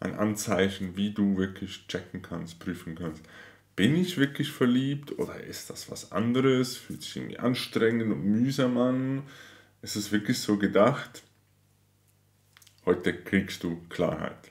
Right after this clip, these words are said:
aus dieser Podcast-Folge. Solltest du dennoch irgendwie Fragen haben danach, komm jederzeit auf mich zu, schreib sie in die Kommentare, schreib mir auf Instagram. Das sind die einfachsten Wege zum mich erreichen.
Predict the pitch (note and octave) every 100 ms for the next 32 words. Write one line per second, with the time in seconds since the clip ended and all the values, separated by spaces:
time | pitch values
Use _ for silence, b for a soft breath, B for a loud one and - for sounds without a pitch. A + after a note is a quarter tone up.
0 | - - - - - - - - - -
1 | - - B B B B B B B B
2 | B _ A2+ A#2 A#2 G#2 A2+ A#2 A#2 A2
3 | G#2 G#2 G2+ G2+ - G#2 G#2 G2+ G2 G2
4 | G2 F#2 F2 E2+ F2 E2+ - - - F2
5 | E2+ E2 - E2+ E2 - E2 D#2+ - F2+
6 | F2+ F2 E2+ - - - F2+ E2 F#2 E2+
7 | E2+ E2+ E2+ E2 - - C2+ F#2+ - F2
8 | E2+ D#2+ D#2+ B B B B _ E2+ E2+
9 | - E2 - - G#2 G2+ - G2 G#2 G#2
10 | G2 - C#3+ C#3 - - G2 C#3 F#3+ -
11 | -